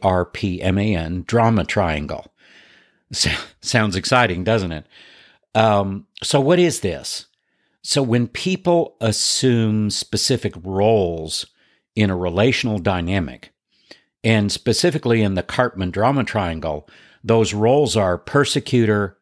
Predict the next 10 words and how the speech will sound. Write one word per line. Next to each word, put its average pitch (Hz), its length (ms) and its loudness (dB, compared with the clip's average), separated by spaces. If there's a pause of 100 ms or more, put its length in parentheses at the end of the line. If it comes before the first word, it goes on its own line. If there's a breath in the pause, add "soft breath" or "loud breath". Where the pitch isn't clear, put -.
victim, 87 640 -2 (440)
and 85 340 0
rescuer. 92 720 -2 (420 loud breath)
Let 127 100 0
me 190 100 4
explain 110 500 0
that 82 140 0
a 80 60 -2
little 82 260 -2
bit. 67 300 -10